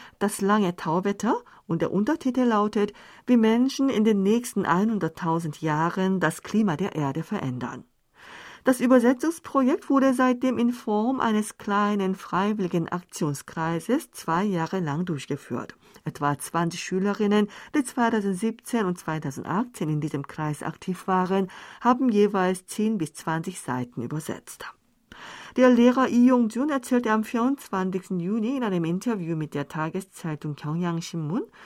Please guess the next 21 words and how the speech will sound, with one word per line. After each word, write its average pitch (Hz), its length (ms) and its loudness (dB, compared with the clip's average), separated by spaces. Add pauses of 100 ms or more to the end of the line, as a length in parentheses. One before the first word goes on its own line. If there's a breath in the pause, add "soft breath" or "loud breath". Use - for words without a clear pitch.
(320 loud breath)
warum 240 280 0
er 285 120 2
das 285 200 -2
Buch 247 300 -4
ausgewählt - 640 -4
hat. - 240 -14 (460 loud breath)
Das 208 200 -2
Buch 240 320 0
sei 208 240 2
vorteilhaft 208 720 -2
gewesen, 185 520 0 (340 loud breath)
weil 277 140 4
es 285 120 0
die 262 120 -2
Vergangenheit, 226 920 0
Gegenwart 202 680 0
und 147 160 -2
Zukunft 214 600 -4
der 143 100 0
Klimaveränderungen 165 1040 -2
behandelt, 185 580 -2